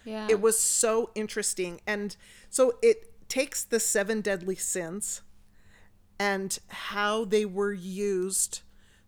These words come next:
Speaker 2: to, um, to get women to behave a certain way
Speaker 1: Ah.
Speaker 2: through history, like, historically. And it, how they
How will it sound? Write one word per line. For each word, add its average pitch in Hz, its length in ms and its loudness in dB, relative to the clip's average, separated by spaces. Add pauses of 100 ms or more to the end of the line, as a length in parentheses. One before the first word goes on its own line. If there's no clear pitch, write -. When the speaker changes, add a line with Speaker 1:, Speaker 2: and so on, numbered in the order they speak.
(160)
Speaker 2:
to, 196 680 0 (480)
um, 180 500 -6 (800)
to 233 100 -6
get 226 180 0
women 240 280 0
to - 100 -6
behave 262 320 -6
a 269 60 -2
certain 175 340 -4
way 175 240 -12 (280)
Speaker 1:
Ah. 202 460 -10
Speaker 2:
through 240 220 0
history, - 580 -6
like, 196 280 -2
historically. 240 720 -4
And 214 260 -2 (720)
it, - 500 4 (500)
how 240 140 -6
they 220 200 0